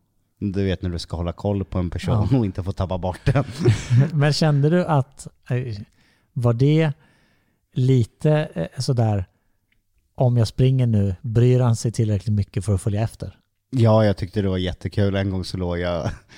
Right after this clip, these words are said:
Speaker 1: <laughs> under borden inne i matsalen och han slår upp dörren så här och kollar vart jag är någonstans. För mig var det ju som en rolig film. Jag kröp omkring där, försökte tyst under borden, ut i skolköket och grejer.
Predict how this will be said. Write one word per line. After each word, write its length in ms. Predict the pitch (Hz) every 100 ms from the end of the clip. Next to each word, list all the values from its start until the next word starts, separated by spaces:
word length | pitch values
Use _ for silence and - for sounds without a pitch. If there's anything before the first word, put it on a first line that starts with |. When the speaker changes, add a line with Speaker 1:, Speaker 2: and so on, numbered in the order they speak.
| -
Speaker 1:
<laughs> 420 | - - - - -
under 240 | 160 120
borden 500 | 107 107 98 90 95
inne 140 | 101 92
i 20 |
matsalen 760 | 95 98 - - 101 117 160
och 80 | 175
han 180 | 147 135 - - 185
slår 360 | - - 131 120
upp 180 | 135 - -
dörren 360 | 165 143 160
så 120 | 135
här 80 | 123
och 60 | 101
kollar 260 | 117 120
vart 200 | 113 107
jag 120 | 113 107
är 140 | 123 -
någonstans. 460 | 117 107 - 107 - 180 208 - 156 - 208
För 140 | - 120
mig 160 | 123
var 200 | 120 117
det 80 | 104
ju 120 | 104
som 180 | 98 104
en 80 | 101
rolig 360 | 101 101 92
film. 300 | - 113 110
Jag 120 | 104 98
kröp 280 | 107 101 107
omkring 420 | 101 107 110 113
där, 120 | 107
försökte 460 | - - 110 110 -
tyst 560 | - 120 113 104 -
under 140 | 131 120
borden, 460 | 117 117 107 120 120 190 185 -
ut 260 | 113 107
i 60 | 117
skolköket 960 | - - 123 107 95 113 95 - 123 -
och 80 | 120
grejer. 440 | 113 107 92 90